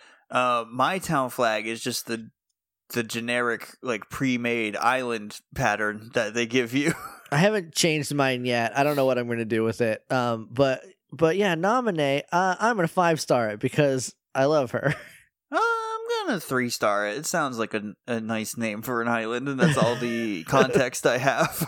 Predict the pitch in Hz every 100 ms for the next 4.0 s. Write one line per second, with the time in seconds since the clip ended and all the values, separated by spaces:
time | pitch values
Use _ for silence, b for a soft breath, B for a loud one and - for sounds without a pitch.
0 | - 740 415 254 - 143 139 226 B B
1 | B B - 165 170 214 - 208 214 190
2 | 185 - 190 190 175 175 165 143 - 175
3 | 170 151 151 160 196 131 120 143 139